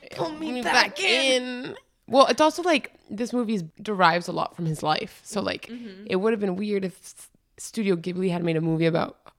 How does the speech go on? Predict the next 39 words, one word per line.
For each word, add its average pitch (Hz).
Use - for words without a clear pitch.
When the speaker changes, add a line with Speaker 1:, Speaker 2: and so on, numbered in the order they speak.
Speaker 2:
him 190
without 170
his 160
involvement. 180
And, 214
like, 196
I 214
understand 220
why, 185
like, -
in 190
theory, 185
that's 185
like, 190
"Oh, -
yes, 190
that's 175
an 170
homage. 180
It's -
like 185
a" -
Speaker 1:
Like 226
a 214
tribute, 202
Speaker 2:
A -
Speaker 1:
like -
Speaker 2:
tribute, 208
exactly, 165
that's 160
the 180
word. -
Exactly, 180
literally 226
that, 196
a -
tribute 202
to, 196
like, 175